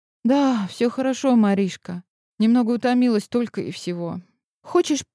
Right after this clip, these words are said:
позовём Карима, чтобы он увёл тебя?»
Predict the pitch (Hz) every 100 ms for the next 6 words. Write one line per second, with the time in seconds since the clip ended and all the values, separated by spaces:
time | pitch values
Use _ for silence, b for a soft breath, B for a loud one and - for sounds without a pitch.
0 | _ 320 311 311 349 349 285 277 269 269
1 | 285 285 269 - 247 277 277 247 277 247
2 | 254 262 285 247 254